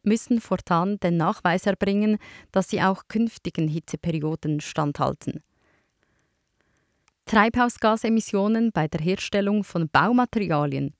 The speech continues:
gehören zu den jüngeren Themen bei Minergie. Die Produktion von Beton, Stahl oder Glas verursacht sehr viel C O zwei.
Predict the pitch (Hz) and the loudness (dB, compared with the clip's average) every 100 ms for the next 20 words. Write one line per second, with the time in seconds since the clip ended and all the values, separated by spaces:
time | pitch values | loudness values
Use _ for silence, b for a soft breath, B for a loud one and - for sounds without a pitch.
0 | - 180 170 165 165 - 190 208 175 165 | -2 0 2 0 -4 -4 -4 -2 0 0
1 | 160 156 131 - 143 135 131 139 135 147 | 0 -2 -4 -4 -4 -4 -4 -6 -4 -2
2 | 147 147 - 147 - b b b b b | -2 -2 -4 -8 -8 b b b b b
3 | b b b b b - 233 220 226 233 | b b b b b -4 0 0 0 -4
4 | - 226 254 - 185 196 233 247 - 240 | -2 0 0 0 -2 0 0 0 0 0
5 | 247 - - 185 220 - 190 - - 175 | 0 -2 2 2 2 0 -4 -4 0 2
6 | 214 - - 208 196 202 214 - 190 - | 2 -2 -10 -4 -2 -2 -4 -2 -4 -4
7 | - - 196 180 - - 156 - - 143 | -10 -2 0 0 -4 -4 -6 -4 -4 -2
8 | - - - | -4 -6 -6